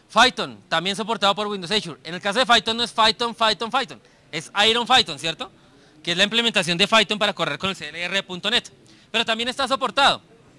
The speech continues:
Todo este tipo de cosas que ven en el dibujito y de las cuales les he hablado, por ejemplo, el tema de soap, el tema de res y X M L, pues son canales, eh, digamos de alguna manera, medios de comunicación estándar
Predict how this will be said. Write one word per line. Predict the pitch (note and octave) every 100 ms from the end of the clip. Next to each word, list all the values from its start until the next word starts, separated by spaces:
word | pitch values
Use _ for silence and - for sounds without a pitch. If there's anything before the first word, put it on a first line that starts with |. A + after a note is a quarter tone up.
| - _ _ _ _ - - _ - - _ - - _ _ _ A#3
Todo | B3+
este | C4 C#4
tipo | C4+ C#4+
de |
cosas | G3+ G#3+ -
que |
ven | A#3 G#3
en | A#3+
el |
dibujito | A3+ F#3+ E3+ G3+
y |
de | G#3+
las | E3
cuales | E3+ E3+
les | A3 F3+
he |
hablado, | D#3+ G3 F#3+ G#3
por | F3
ejemplo, | D#3+ F3+
el | F#3
tema | G3 G#3+
de | D#3+
soap, | - G3 G3 - _ - - D3+
el | D3
tema | E3 F#3+
de | G3
res | E3+ G3 - -
y | D#3+
X | F3 F#3+
M | G#3+ G#3+
L, | G#3
pues | A3 F#3
son | G#3 A3 _ _ _ _ -
canales, | A3+ A#3+ A#3+ B3 B3+ -
eh, | G3+
digamos | D#3 E3 D#3 F#3
de | A3
alguna | F#3+ F#3+
manera, | G#3+ G3 F3+ G#3
medios | A#3+ B3 A#3
de | A#3+
comunicación | A3+ G#3+ F#3+ D#3+ E3+
estándar | F3+ G#3 G3+